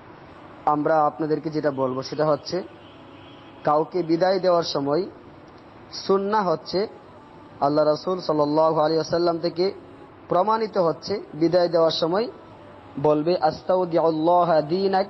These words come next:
ওয়া আমানাতাক।" আবার বলছি, "আস্তাউদিউল্লাহ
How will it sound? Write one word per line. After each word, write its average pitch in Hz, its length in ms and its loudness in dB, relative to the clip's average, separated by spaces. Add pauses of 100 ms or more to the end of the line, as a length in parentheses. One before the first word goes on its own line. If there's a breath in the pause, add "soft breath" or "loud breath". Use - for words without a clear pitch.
(160)
ওয়া 160 200 4
আমানাতাক।" 156 580 0 (560)
আবার 160 280 2
বলছি, 160 440 -4 (540)
"আস্তাউদিউল্লাহ 175 1700 0